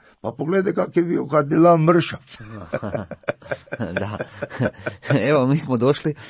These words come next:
Speaker 2: do kraja ove emisije. Možda još neka završna poruka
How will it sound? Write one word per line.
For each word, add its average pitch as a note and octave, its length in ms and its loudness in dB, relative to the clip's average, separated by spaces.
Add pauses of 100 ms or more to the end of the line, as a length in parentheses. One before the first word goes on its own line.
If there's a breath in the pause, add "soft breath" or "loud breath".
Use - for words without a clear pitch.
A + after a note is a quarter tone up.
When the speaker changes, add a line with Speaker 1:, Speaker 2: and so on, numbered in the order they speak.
(140 loud breath)
Speaker 2:
do G#2+ 320 2
kraja C3+ 460 0
ove A#2+ 240 2
emisije. A#2+ 480 0
Možda C#3 300 0
još C#3 320 2
neka B2+ 400 -2
završna G#2+ 420 -2
poruka E2 500 -4